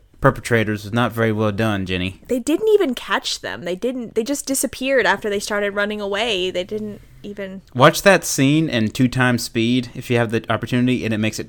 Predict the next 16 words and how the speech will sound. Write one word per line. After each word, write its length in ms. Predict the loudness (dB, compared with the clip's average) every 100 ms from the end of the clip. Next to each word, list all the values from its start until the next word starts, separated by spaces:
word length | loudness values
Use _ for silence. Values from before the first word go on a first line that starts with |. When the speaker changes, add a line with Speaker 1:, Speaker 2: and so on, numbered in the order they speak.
| -10 -8
Speaker 1:
three 320 | 2 4 6
Speaker 2:
<laughs> 0 |
Speaker 1:
times 320 | 6 6 4
as 160 | 2 0
funny. 340 | -4 -4 -6 0
Like, 200 | 2 2
just, 260 | 0 2
they're 100 | 2
just, 160 | 4 4
like, 140 | 4
walking 520 | 8 8 8 4 2 0
really 220 | 2 0
fast, 460 | 2 4 4 0
and 100 | 0
they're 100 | 2
like, 160 | 2